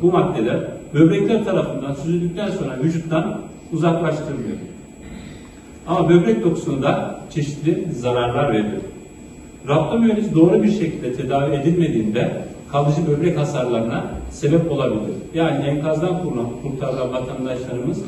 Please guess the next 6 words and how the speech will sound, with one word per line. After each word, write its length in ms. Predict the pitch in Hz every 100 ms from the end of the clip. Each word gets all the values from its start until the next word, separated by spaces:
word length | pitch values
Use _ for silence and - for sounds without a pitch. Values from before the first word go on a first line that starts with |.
| - - -
daha 200 | 151 190
sonra 380 | - 139 135 - 143
böbrek 340 | 147 180 -
yetmezliği 500 | 156 131 127 120 123
sorunlarıyla 880 | 135 131 139 147 139 - 104 - - -
karşılaşabiliyor. 760 | 139 139 139 131 - 110 87